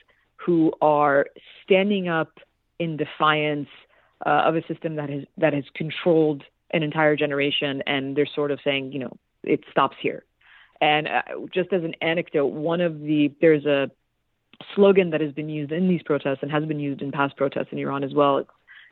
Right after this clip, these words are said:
uh, "Natarsid, Natarsid, mo ham ba ham hastim," which is, "Don't be afraid, we are all together." And in a recent clip, we saw that slogan be sort of inversed,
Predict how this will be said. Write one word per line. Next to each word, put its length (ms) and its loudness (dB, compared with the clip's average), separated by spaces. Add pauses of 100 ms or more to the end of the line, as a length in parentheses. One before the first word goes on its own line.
(120)
uh, 60 0
"Natarsid, 840 0
Natarsid, 720 -4
mo 280 -4
ham 280 -8
ba 140 -2
ham 220 -6
hastim," 460 -10 (260)
which 200 -2
is, 160 2 (580)
"Don't 200 4
be 100 4
afraid, 460 4
we 180 0
are 80 2
all 140 0
together." 500 -2 (320)
And 120 0
in 80 2
a 80 2
recent 380 4
clip, 420 0 (300)
we 240 0 (140)
saw 440 4 (100)
that 480 0 (340)
slogan 600 -6
be 220 -6
sort 140 -2
of 100 -8
inversed, 640 -2